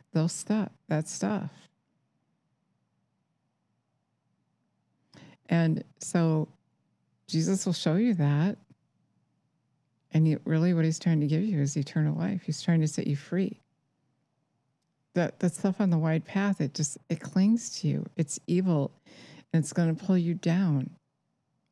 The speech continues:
And then your final end is destruction. Many don't believe that.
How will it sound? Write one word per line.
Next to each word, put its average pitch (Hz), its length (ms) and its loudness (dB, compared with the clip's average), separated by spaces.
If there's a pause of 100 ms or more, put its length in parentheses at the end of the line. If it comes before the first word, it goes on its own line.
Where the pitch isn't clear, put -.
(120)
And 156 140 4
then 160 140 4
your 160 100 2
final 170 720 2
end 180 380 2
is 143 260 -6 (380)
destruction. - 680 -8 (280)
Many 180 240 4
don't 175 280 0
believe 185 340 -4
that. 147 320 -2